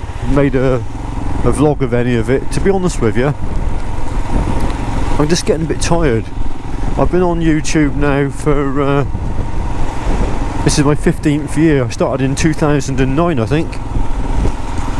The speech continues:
This is the magic roundabout. You can go around it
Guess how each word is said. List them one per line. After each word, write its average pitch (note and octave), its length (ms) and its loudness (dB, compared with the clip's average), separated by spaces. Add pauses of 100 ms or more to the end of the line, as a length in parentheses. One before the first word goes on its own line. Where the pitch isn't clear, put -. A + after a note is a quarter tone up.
(2500)
This F3 160 4
is C#3 80 -6
the C#3+ 80 0
magic C#3 340 0
roundabout. A2+ 480 0 (1600)
You C3 80 4
can C#3+ 100 2
go D3 100 4
around D3 320 0
it C#3 120 0